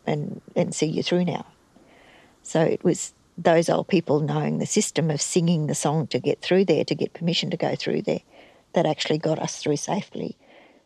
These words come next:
with all of our cattle. The Yolngu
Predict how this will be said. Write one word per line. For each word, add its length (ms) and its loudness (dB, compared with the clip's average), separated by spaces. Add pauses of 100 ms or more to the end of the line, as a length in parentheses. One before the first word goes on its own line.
with 180 0
all 200 2
of 100 -4
our 80 -2
cattle. 380 -4 (3250)
The 120 6
Yolngu 640 6